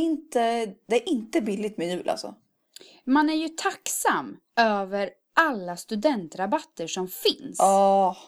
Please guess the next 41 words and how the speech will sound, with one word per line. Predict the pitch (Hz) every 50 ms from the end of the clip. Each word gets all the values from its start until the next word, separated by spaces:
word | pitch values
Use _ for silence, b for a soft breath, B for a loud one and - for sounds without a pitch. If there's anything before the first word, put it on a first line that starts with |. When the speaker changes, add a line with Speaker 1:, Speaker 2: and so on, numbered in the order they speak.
| B B _ _ _ _ _ _ _
Speaker 2:
Och | - 330
Speaker 1:
det | 370
Speaker 2:
jag | 381 440
Speaker 1:
är |
Speaker 2:
tycker | 403 339 349 339
Speaker 1:
det | 339
Speaker 2:
att | 330
det | - 320
är |
Speaker 1:
bästa. | - - 330 311 254 233 208 311
Speaker 2:
så | 370 415
bra | 523 587 466 240 180 165 180 247 311 _ _ _ _ _ _ -
med | 277 320 349 339
företag | - - - 381 349 302 269 247 233 233 226 - - 262 269 262 247 247 240 - -
som | - - - 285 269 262 233
har | - - - - 403 571 740 - 175 139 123 -
det. | - - - - - -
Speaker 1:
Ja, | - 175
men | 208 233
jag | 240 233 214 - - -
älskar | 294 311 269 254 - - - 302
dem. | 254 233 180 156 - - - - - _ _ _ _
Men | - 214 226
de | 302 311
har | 311
ju | 330
fattat | 294 226 339 - - - 240 220
grejen. | 226 349 - - - - - - - - - _ _ _ _ _ _ _ _ -
Speaker 2:
Ja, | - 254 247 277 381 403 415 440 427 415 349 262 208 170 - _ _ _ _ _ _ _ -
det | 226 226 320
är | 349
ju | 349
det. | 302 311 370 359 214 160 - _
De | - 240 359 403 415 392 359
har | 320 302 285
ju | 294 277
fattat | - 285 247 - - - 190 208
grejen. | 277 330 311 220 143 - - 52 - _
Speaker 1:
Ja. | - - - 196 214 -
Speaker 2:
För | - - 285
att | 277 277 269